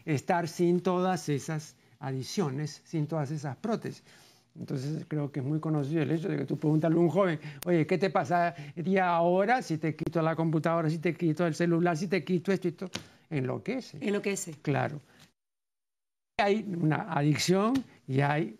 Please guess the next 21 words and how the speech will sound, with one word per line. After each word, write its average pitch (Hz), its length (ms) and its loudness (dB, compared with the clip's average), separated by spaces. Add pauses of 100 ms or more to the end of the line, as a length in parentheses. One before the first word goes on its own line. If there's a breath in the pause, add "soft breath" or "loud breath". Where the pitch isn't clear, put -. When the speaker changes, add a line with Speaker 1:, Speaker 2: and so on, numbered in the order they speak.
(100)
Speaker 1:
un 165 180 2
nivel 160 480 4
ya, 151 340 0 (280 loud breath)
¿no? 156 260 0
de, 135 240 -2 (180)
de, 160 500 -8
es 117 60 -8
decir, 160 300 -2
eh, 143 240 -4
de, 165 120 -8
de 160 100 4
vulnerabilidad, 156 1000 4 (500 loud breath)
eh, 143 560 -4
ante, 147 280 -2 (680)
eh, - 40 -6
no 156 180 4
saber 170 360 6
a - 120 -2
qué 196 100 4
atenerse, 190 600 2
¿no? 262 180 -4